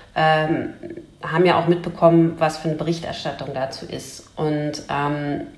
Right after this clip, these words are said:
wenn man sich eben damit wirklich kritisch auseinandersetzt, dann kann man diese Dinge ja nicht, nicht von sich weisen eigentlich. Ähm, außer man hat ein unterschiedliches Verständnis davon.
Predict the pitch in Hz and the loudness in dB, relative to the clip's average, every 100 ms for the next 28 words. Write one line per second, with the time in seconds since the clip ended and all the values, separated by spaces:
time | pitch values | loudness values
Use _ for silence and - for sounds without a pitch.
0 | - - 151 165 165 160 160 160 156 151 | -12 0 2 4 2 0 -4 -2 0 0
1 | 151 165 165 160 175 165 - 156 - 143 | -2 -2 -6 -6 -6 -6 -4 -6 -6 -2
2 | 160 185 165 156 - 160 151 151 160 156 | 0 0 0 -4 -6 -6 -6 -4 -2 -2
3 | 156 151 147 - - - 151 156 143 147 | -2 -6 -10 -12 -12 -4 -2 0 -2 -4
4 | 143 139 - - - 156 - - - 185 | -8 -12 -14 -20 -16 -14 -14 -8 0 2
5 | 160 - 139 131 131 123 117 117 120 120 | 2 0 0 0 -2 -6 -8 -8 -8 -8
6 | 127 - - - 143 143 147 - - - | -10 -12 -10 -6 -4 -4 -8 -12 -12 -6
7 | 151 160 156 156 165 160 143 - 160 160 | -4 0 0 0 -2 -2 -2 -2 -2 -2
8 | 170 165 156 147 156 - 147 151 131 98 | -4 -6 -8 -4 -4 -2 -4 -4 -10 -10
9 | - 131 | -10 -8